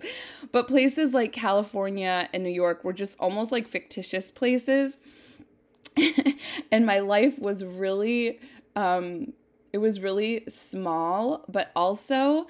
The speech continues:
my parents being in the ministry, my dad becoming a pastor, we had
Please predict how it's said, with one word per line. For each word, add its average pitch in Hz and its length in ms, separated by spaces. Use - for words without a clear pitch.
my 202 160
parents 208 560
being 190 360
in 180 140
the 175 80
ministry, 190 580
my 202 160
dad 170 280
becoming 175 380
a 160 60
pastor, 226 600
we 196 140
had 170 440